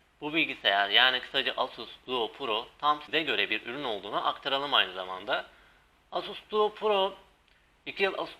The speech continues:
Türkiye teknik servis desteğine sahip ve aynı zamanda otuz bin ila otuz altı bin arasında değişken bir fiyat etiketine sahip. Şahsen biz Yeni İnan Gazetesi olarak bu ürünü çok sevdik, çok beğendik. Aynı taraftan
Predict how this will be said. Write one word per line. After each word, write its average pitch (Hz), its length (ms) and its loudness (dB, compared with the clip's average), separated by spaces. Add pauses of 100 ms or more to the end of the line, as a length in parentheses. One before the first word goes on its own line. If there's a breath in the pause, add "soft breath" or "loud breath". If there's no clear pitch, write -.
Türkiye 180 300 -4
teknik 175 280 -6
servis 156 320 2
desteğine 143 380 -4
sahip 123 340 0 (100)
ve 135 100 -2
aynı 165 260 2
zamanda 117 540 -2 (480)
otuz 165 320 -10
bin 151 100 -4
ila 117 320 8 (300)
otuz 135 200 -14
altı 156 240 6
bin 151 80 -6
arasında 123 320 -4
değişken 151 380 2
bir 147 40 -8
fiyat 151 240 -2
etiketine 135 440 -8
sahip. 101 300 0 (760 soft breath)
Şahsen 180 420 4
biz 151 140 -6
Yeni 170 160 -4
İnan 175 260 2
Gazetesi 139 280 -2
olarak 131 380 0
bu 165 80 -4
ürünü 139 200 -6
çok 147 200 -10
sevdik, 98 300 -6 (280)
çok 156 180 -6
beğendik. 95 300 2 (920 soft breath)
Aynı 214 240 2
taraftan 175 540 4